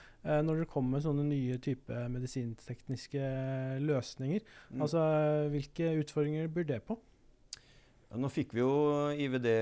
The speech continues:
Speaker 2: eller C I V D D-merking, eh, sånn at, eh, akkurat nå så har vi ikke den store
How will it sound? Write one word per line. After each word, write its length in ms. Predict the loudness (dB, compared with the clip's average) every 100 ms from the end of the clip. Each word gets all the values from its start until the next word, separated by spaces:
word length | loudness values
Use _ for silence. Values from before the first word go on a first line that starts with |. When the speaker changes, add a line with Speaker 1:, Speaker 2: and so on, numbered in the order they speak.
| 2 0 0 0 -2 -2
Speaker 2:
eller 240 | -2 -2
C 160 | -2 2
I 380 | 2 2 0 -2
V 120 | -2
D 160 | 0 -2
D-merking, 1300 | -2 -4 -2 -4 -4 -6 -8 -6 -8 -8 -4 -2 -2 -6 -12
eh, 480 | -10 -8 -4 -4 -4 -6
sånn 160 | -4 -6
at, 200 | -6 -6
eh, 140 | -4 -4 -4
akkurat 300 | -8 -6 -4
nå 100 | -4
så 200 | -4 -4
har 100 | -2
vi 80 | -2
ikke 180 | -2 -2
den 240 | -2 -2
store 800 | -6 -6 -4 -2 -2 -4 -4 -6